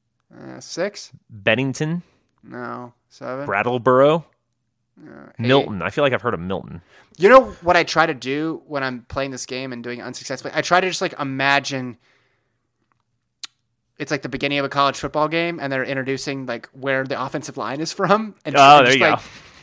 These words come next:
Speaker 1: but it's, like, no one's from Vermont and no one's from Delaware, so I can't do, like, I could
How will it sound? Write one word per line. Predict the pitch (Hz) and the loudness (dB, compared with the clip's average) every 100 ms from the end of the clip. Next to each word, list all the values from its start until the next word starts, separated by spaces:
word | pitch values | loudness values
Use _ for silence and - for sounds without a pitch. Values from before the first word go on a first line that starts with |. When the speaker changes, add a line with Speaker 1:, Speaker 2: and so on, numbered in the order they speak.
| - | -4
Speaker 1:
but | 185 196 | 0 0
it's, | |
like, | 202 190 | 0 -2
no | 214 | 0
one's | 202 170 | 0 -2
from | - 196 | 0 0
Vermont | 151 147 170 151 139 - _ _ _ | 0 -2 2 2 0 -8 _ _ _
and | 143 143 | -10 -6
no | 147 | -4
one's | 139 | -6
from | 143 123 | -10 -4
Delaware, | 139 139 117 107 120 | -2 -2 -6 -12 -12
so | 143 | -10
I | 131 | -8
can't | - 143 117 | -8 -10 -10
do, | 135 156 | -12 -2
like, | 156 | 2
I | 165 170 | 4 4
could | 175 139 | 2 -4